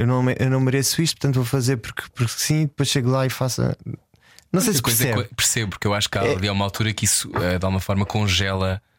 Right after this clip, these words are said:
Speaker 2: a tua, a tu, o teu brilho, não é? Que
Speaker 1: Uhum.
Speaker 2: é, eu fico <gasps> com medo de estar a fazer mal, então fazes mesmo mal porque ninguém tá, porque não estás confortável, não estás confiante, não é?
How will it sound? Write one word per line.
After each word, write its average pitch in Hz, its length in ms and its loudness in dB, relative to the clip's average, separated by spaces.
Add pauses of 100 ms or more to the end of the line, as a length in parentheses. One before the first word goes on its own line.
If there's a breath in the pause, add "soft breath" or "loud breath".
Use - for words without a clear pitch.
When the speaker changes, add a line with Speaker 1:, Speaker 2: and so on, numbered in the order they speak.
(680)
Speaker 2:
a 107 80 0
tua, 92 600 0
a 90 40 0
tu, - 200 -14
o 101 100 -2
teu 98 300 -2
brilho, 92 460 0
não 85 100 -2
é? 78 140 -2
Que 113 220 2
Speaker 1:
Uhum. 107 60 2
Speaker 2:
é, 80 100 -2
eu 90 60 -6
fico - 280 -6
<gasps> 185 680 -4
com 101 120 0
medo 107 200 0
de 95 100 -4
estar 107 200 -4
a 107 60 -6
fazer 101 220 0
mal, 107 180 2
então 107 120 -2
fazes 101 240 -2
mesmo 92 240 -2
mal 92 160 0
porque - 220 -6
ninguém 85 220 2
tá, 78 360 -2
porque - 160 -6
não 92 60 0
estás - 160 -2
confortável, 113 480 -2
não 87 80 0
estás 85 160 -4
confiante, - 640 -4
não 73 80 -4
é? 73 160 -8